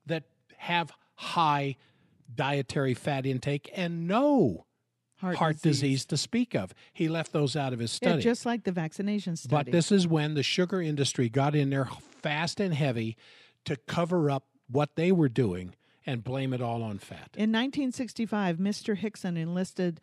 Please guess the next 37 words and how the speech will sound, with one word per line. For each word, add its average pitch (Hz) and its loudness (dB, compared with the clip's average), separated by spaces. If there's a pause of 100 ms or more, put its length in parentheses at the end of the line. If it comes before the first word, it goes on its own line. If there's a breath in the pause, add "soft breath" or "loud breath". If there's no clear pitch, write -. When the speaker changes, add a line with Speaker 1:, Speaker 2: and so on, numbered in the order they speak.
(220 soft breath)
Speaker 2:
the 170 0
Harvard 220 0
researchers, 165 -2
the 165 -4
ones 165 -2
that 175 -4
are 190 -2
dead 190 -2
now, 123 -8
Speaker 1:
Right. 92 -12 (200 loud breath)
Speaker 2:
to 220 2
write 202 4
a 262 4
review 226 4
that 160 0
would 170 0
debunk 185 -4
the 196 -4
anti-sugar 185 -4
studies. 160 -6 (260 loud breath)
He 233 -2
paid 233 0
them 240 0
a 185 2
total 220 0
of 160 -4
sixty-five 240 -6
hundred 214 0
dollars, 156 0
the 160 -4
equivalent 180 -4
of 151 -4
about 151 -6
fifty 170 -6
thousand 151 -6
dollars 135 -6
today. 131 -8